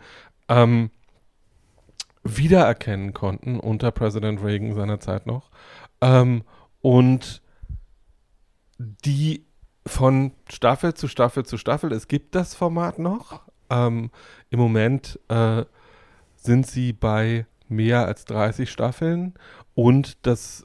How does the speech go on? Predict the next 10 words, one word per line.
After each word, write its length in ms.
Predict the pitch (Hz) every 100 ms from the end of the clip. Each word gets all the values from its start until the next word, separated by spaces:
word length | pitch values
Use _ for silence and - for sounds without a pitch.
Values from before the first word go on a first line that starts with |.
| -
äh, 240 | 113 110 -
aktuelle, 580 | 117 117 - 117 117 113
die 200 | 113 -
aktuellen 400 | 113 - 113 110
Produktionsverhältnisse 920 | - 113 - 113 123 113 104 110 107
sind 240 | 110 107
so, 360 | 101 104 110 - - - -
dass 160 | 113
Paramount 880 | - 117 110 110 110 107 107 - - - _
Plus 580 | - 107 98 - - -